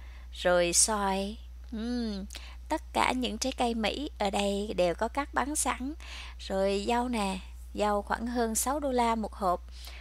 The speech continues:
Rồi mâm xôi đỏ, mâm xôi đen, bán đầy đủ luôn các bạn. Mùa đông hả? Chỗ chợ nào cũng bán đầy đủ trái cây. Đó, còn rẻ nữa. Hai đô la một hộp. Một hộp mà mâm xôi đó các bạn.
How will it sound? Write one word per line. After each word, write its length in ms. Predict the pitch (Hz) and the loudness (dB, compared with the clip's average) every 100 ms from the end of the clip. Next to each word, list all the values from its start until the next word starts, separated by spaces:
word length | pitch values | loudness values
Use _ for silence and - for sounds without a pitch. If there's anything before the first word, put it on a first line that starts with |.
| - - | -14 -10
Rồi 460 | - 165 175 175 175 | -2 0 2 4 2
mâm 320 | 180 240 262 | 0 -2 -2
xôi 260 | - 277 277 | 0 0 2
đỏ, 480 | 226 - 254 311 370 - | 2 2 0 -4 -8 -4
mâm 260 | 220 226 226 | -2 0 -2
xôi 240 | - 226 | 0 2
đen, 400 | 226 226 226 226 - - - - - | 4 4 4 0 -6 -14 -14 -14 -4
bán 280 | 220 247 339 | -2 -2 -2
đầy 200 | 240 202 | 0 2
đủ 240 | 190 - | 0 0
luôn 180 | 269 262 | -2 -2
các 120 | 254 | -2
bạn. 200 | 254 196 - - - - - - - | -2 -4 -4 -12 -14 -14 -14 -12 -4
Mùa 180 | 202 | 2
đông 260 | 190 220 226 | 4 4 4
hả? 220 | 233 214 240 - - - - - - | 0 0 -2 -10 -14 -14 -14 -12 -2
Chỗ 520 | 165 - 262 285 311 | 0 0 -2 -2 -2
chợ 200 | - - | 2 2
nào 300 | 196 196 185 | 2 0 0
cũng 220 | 185 - 220 | -4 -6 -2
bán 240 | 233 302 | -2 0
đầy 120 | 247 | 0
đủ 180 | 196 - | 0 -2
trái 120 | - 285 | -4 -2
cây. 300 | 269 262 262 - - | -2 -4 -8 -12 -6
Đó, 280 | 254 311 370 | -4 -2 -2
còn 160 | 226 220 | -4 2
rẻ 260 | 208 190 | 2 2
nữa. 300 | 311 247 294 370 - - - | -2 -2 -2 -6 -14 -14 -12
Hai 400 | - 277 294 302 | -4 0 0 2
đô 160 | 277 | 2
la 280 | 269 254 254 | 4 4 4
một 200 | 247 226 | 2 -2
hộp. 260 | 226 208 - - - - - - - | 0 0 -2 -12 -12 -12 -12 -14 -8
Một 140 | - - | -6 -2
hộp 300 | 202 185 - | 0 0 0
mà 140 | 202 | 0
mâm 240 | 208 240 | 0 -2
xôi 300 | 240 247 233 | -2 -2 -2
đó 80 | 240 | -4
các 100 | 269 | -4
bạn. 220 | 247 208 | -2 -2